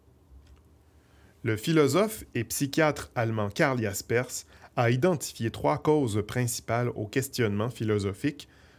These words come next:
dans un de ses ouvrages les plus connus, publié en mille neuf cent cinquante en langue allemande,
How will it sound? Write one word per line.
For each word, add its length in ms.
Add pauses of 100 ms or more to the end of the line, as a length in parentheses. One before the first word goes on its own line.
dans 300
un 80
de 100
ses 360
ouvrages 480
les 180
plus 180
connus, 440 (280)
publié 480
en 100
mille 160
neuf 160
cent 160
cinquante 460
en 100
langue 240
allemande, 680